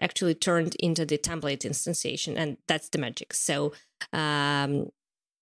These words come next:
then everything is just, you know, happening, um, like, i-, in compile time, and th-, th-, that's the real magic of the compile time you see when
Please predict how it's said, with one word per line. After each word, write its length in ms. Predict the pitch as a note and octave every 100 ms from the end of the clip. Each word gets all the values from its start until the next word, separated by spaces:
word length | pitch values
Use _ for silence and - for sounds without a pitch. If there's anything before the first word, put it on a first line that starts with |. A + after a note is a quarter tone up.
| _ _ -
then 180 | F#3+ F3
everything 400 | - E3 D3+ D#3+
is 180 | D3+ D3
just, 300 | - C#3+ -
you 60 | D#3
know, 100 | C#3
happening, 600 | D#3+ D#3 D#3+ D3+ D#3 -
um, 600 | D#3 D3+ D3 D3 C#3+ - _ _ _ _ _ _ _ _ -
like, 480 | G#2 D#3 E3 - - _ F3+
i-, 40 |
in 280 | F#3 G3 F#3
compile 380 | E3+ D#3 D#3 D#3
time, 420 | A#3 A#3 F#3+ F#3
and 300 | - E3 E3 - _ _ -
th-, 140 | A3+ -
th-, 160 | E3 B2+
that's 300 | A3 A3 -
the 140 | - E3
real 360 | F3+ G3 F#3
magic 480 | F3+ F3 D3+ D#3 F#3
of 100 | E3+
the 60 | E3+
compile 380 | F3+ E3 D#3
time 260 | E3 F#3 D#3
you 100 | D3+
see 260 | - B3 B3+
when 160 | E3